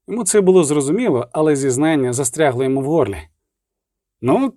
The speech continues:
то їдьмо, кожен своєю дорогою. Радь собі сам». Князь смикнув віжки і розвернув коня. «Ще раз дякую, я твій боржник, Болько». «Нема про що говорити»,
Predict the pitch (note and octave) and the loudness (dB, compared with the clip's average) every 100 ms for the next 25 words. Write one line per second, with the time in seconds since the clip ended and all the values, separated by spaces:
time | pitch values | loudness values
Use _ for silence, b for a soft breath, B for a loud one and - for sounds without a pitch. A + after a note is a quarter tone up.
0 | - G#3+ A3+ A#3+ A3+ B2 F#3 A#3 A3 C3 | 0 2 4 4 0 0 -2 -2 0 0
1 | F2+ - C3 G3+ A3+ D#3 C#3+ G3 A#2 B2+ | -2 -8 -6 -4 -4 -2 2 2 2 -2
2 | D3 E3 - _ _ _ _ - A#2 G3 | -2 -4 -6 _ _ _ _ -6 -2 0
3 | G3 - F3+ G3 - C3+ E3+ - _ _ | 0 -2 0 -2 -2 -2 -4 -10 _ _
4 | _ _ _ _ - D#3 C#3+ - D3+ C#3 | _ _ _ _ -2 0 0 0 0 -2
5 | A#2 A2 G2 D#3 A3 - F#3+ D#3+ D3 D3+ | -4 -10 -8 -8 -8 -6 -2 -2 -2 -2
6 | C3 B2 - A#2+ F2 D#2 _ _ _ _ | -2 -4 -4 -4 -4 -14 _ _ _ _
7 | _ _ - - E3+ E3 C#3 F#3 E3+ A#2+ | _ _ -18 -2 0 0 2 0 0 -4
8 | C3+ E3 D#3+ D3+ C3+ C3+ A#2+ F#3 A#2+ G#2 | -6 -8 -4 -4 -2 -2 0 0 0 -8
9 | G2+ E2+ D#2 _ _ _ - D#3 A#3 C#4+ | -12 -18 -20 _ _ _ -8 -4 0 2
10 | G#3 F#3 - F3 C#3+ B2+ A#2+ A2+ G#2+ | 2 2 -2 -2 0 0 0 -4 -6